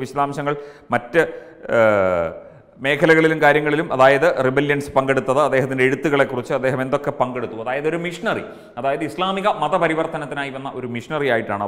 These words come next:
ഫസൽ പൂക്കോയ തങ്ങളെ നമുക്ക് Wikipedia-യിലൂടെ അറിയാൻ സാധിക്കുന്നത്. ഇനി വേറെ ഏതെങ്കിലും പൂക്കോയ തങ്ങൾമാരോ അല്ലെങ്കിൽ വേറെ ഏതെങ്കിലും നേതാക്കന്മാരോ അങ്ങനെ ആ രീതിയിലുണ്ടോ എന്ന് നമുക്കറിയില്ല. എന്തായാലും ഈ ഫസൽ പൂക്കോയ തങ്ങൾ, ഇദ്ദേഹത്തിൻ്റെ പേരിലാണ് പെരിന്തൽമണ്ണ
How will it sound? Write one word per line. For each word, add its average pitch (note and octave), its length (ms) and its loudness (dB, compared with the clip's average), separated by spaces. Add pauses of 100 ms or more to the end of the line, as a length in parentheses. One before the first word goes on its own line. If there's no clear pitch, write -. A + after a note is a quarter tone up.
ഫസൽ A#2 280 -6
പൂക്കോയ A#2+ 400 -6
തങ്ങളെ G#2 240 -8 (340)
നമുക്ക് A2 260 -8
Wikipedia-യിലൂടെ A2 640 -6
അറിയാൻ F#2+ 280 -8
സാധിക്കുന്നത്. D2 460 -16 (400)
ഇനി C#3 120 -4 (380)
വേറെ C3 220 0
ഏതെങ്കിലും B2+ 320 -4
പൂക്കോയ C#3+ 420 2
തങ്ങൾമാരോ B2+ 500 -2
അല്ലെങ്കിൽ A#2 300 -6
വേറെ A#2+ 200 -2
ഏതെങ്കിലും B2+ 340 -6
നേതാക്കന്മാരോ C3 580 0 (440)
അങ്ങനെ C3 220 -4 (480)
ആ - 20 0 (100)
രീതിയിലുണ്ടോ C#3 420 0 (140)
എന്ന് D3+ 180 -4
നമുക്കറിയില്ല. C#3 600 0
എന്തായാലും C3 380 -2
ഈ - 100 -10
ഫസൽ D#3 280 -2
പൂക്കോയ F3+ 300 4 (120)
തങ്ങൾ, D#3+ 180 2 (320)
ഇദ്ദേഹത്തിൻ്റെ E3 460 2
പേരിലാണ് C3+ 440 0 (240)
പെരിന്തൽമണ്ണ C3+ 500 -2